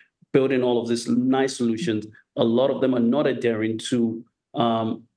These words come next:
what I will say is global standards, um, regulations, especially when you look at the remittance market, where you are, reg-, you know, you have to do regulatory commission,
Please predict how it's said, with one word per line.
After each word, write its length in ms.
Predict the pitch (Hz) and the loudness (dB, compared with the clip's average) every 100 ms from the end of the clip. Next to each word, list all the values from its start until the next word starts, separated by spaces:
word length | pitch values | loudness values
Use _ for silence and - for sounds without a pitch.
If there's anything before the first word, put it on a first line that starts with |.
| _ | _
what 200 | - 127 | 0 2
I 100 | 120 | 2
will 180 | 117 135 | 2 0
say 160 | 131 123 | 0 -2
is 280 | - 120 113 | 0 -4 -2
global 380 | 127 123 120 117 | 0 0 0 0
standards, 600 | 117 117 117 110 107 - | 0 0 2 0 -4 -6
um, 500 | - 113 110 104 110 113 | -2 0 0 -2 -2 0
regulations, 840 | 127 120 120 123 117 101 98 - _ _ - | 0 2 2 0 -2 -4 -6 -8 _ _ -10
especially 360 | 143 156 151 156 | -2 0 2 2
when 120 | 147 | 2
you 100 | 135 | 2
look 140 | 135 | 0
at 80 | 117 | 0
the 80 | 117 | 2
remittance 500 | 117 135 123 117 113 | 2 2 0 -2 -2
market, 480 | 101 98 110 104 113 | -4 -2 0 0 0
where 160 | 113 | 0
you 480 | 110 113 117 113 - | 0 0 0 0 0
are, 220 | 113 110 | 0 0
reg-, 260 | 110 117 117 | 2 0 -2
you 80 | 117 | -4
know, 120 | 107 | -2
you 180 | 104 110 | -4 -2
have 160 | 123 - | -2 -2
to 40 | |
do 120 | 117 117 | 0 2
regulatory 400 | 117 117 113 104 | 2 0 -4 -4
commission, 560 | 110 123 123 107 107 | -2 0 0 -2 -4